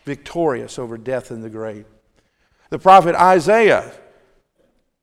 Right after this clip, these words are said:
foretold that the Messiah would not be a conquering king, but rather a suffering servant, one by whose stripes we would be healed. In fact,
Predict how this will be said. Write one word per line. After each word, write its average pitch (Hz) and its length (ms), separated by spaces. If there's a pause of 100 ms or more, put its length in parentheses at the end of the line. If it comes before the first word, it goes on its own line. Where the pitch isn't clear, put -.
(240)
foretold 170 560
that 139 300
the 147 60
Messiah 156 460
would 139 160
not 151 240
be 147 80
a 135 60
conquering 143 560
king, 147 420
but 135 140
rather 135 260
a 123 60
suffering 135 640
servant, 131 580 (600)
one 147 280
by 135 240
whose 131 240
stripes 131 640
we 127 120
would 117 140
be 113 120
healed. 110 300 (840)
In 165 80
fact, 202 460